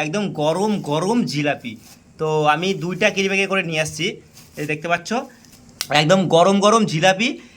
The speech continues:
একদম হাট থেকে, আমাদের গ্রামের হাট বসে সপ্তাহে দুদিন,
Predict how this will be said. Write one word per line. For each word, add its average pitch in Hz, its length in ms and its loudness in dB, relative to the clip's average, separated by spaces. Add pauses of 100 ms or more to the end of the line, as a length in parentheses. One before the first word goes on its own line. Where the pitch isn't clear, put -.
(320)
একদম 165 260 0 (120)
হাট 170 180 0 (100)
থেকে, 170 140 -2
আমাদের 165 380 -2
গ্রামের 156 360 -2
হাট 170 200 2 (1160)
বসে 156 220 0
সপ্তাহে 175 360 0
দুদিন, 170 200 -2